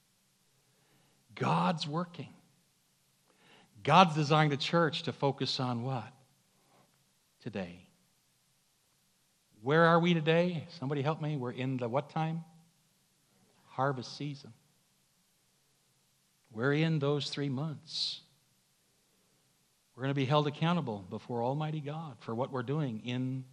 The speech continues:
the field. Boy, when you hear about opportunities here for, for, for, for the church family to get involved in getting out the gospel, boy, we, we, we ought to jump. Why, get to.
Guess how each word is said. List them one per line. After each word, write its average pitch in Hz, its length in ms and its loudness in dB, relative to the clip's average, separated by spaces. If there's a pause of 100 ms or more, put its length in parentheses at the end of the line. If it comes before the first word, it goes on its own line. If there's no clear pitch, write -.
(120)
the 127 80 -12
field. 151 380 -6 (1800)
Boy, 135 220 0
when 113 120 -2
you 139 120 0
hear 151 160 2
about 131 240 0
opportunities 131 720 -4
here 127 340 -8 (680)
for, 113 180 -8 (180)
for, 123 240 -6
for, 117 280 -6
for 120 100 -10
the 107 100 -10
church - 440 -4
family 131 340 -2
to 113 80 -6
get 131 180 -4
involved 127 540 0
in 104 100 -10
getting 131 240 -6
out 120 140 -8
the 110 60 -12
gospel, 117 460 -6 (1000)
boy, 123 100 -6
we, 120 160 -4
we, 120 300 -10 (340)
we 135 80 -6
ought 123 120 0
to 117 80 -8
jump. 110 280 -6 (1300)
Why, 123 160 -6
get 113 320 -8
to. - 200 -10